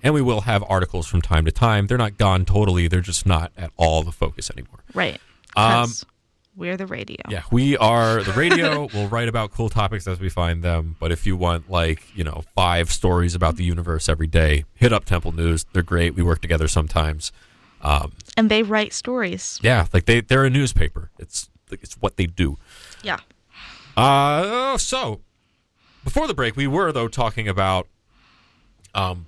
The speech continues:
Speaker 1: bias and, uh, and our, our sources. So before I get into bias,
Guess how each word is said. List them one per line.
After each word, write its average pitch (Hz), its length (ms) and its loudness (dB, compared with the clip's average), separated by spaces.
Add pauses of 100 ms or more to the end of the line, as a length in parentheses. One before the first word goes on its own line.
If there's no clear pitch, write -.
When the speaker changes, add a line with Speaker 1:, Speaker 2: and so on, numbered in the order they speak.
Speaker 1:
bias 104 680 -2 (120)
and, 110 420 -6
uh, 101 440 2 (120)
and 92 540 -6
our, 85 360 0 (100)
our 76 120 -12
sources. - 480 -6
So 135 120 -6
before 247 220 4
I 262 40 2
get 220 80 -8
into 104 140 -4
bias, 87 440 0